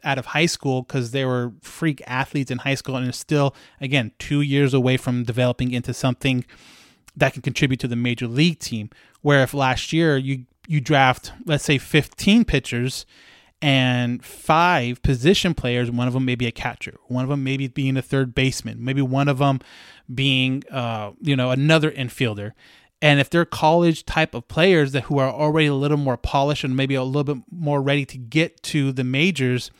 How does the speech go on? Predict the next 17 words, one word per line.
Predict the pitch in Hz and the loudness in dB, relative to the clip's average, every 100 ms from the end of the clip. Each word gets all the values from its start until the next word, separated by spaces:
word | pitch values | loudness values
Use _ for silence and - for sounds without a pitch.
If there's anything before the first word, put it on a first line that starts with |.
| _ - _ - | _ -20 _ 2
maybe | 160 180 | 6 6
you | 185 | 6
start | 190 165 | 4 0
seeing | - 156 | 2 0
some | 147 151 | 2 2
of | |
those | 143 | 0
guys | 131 135 - | 0 -2 -2
plug | - 143 135 | 0 0 0
into | 139 131 - 143 | -2 -2 -2 -4
third | 127 143 135 | -2 -2 -2
base | 127 131 - | 0 -2 -2
right | |
now | 123 123 | -4 -4
when | 127 | -4
Anthony | 127 123 131 | -6 -6 -8
Rendon | 120 117 123 123 117 | -6 -6 -4 -4 -6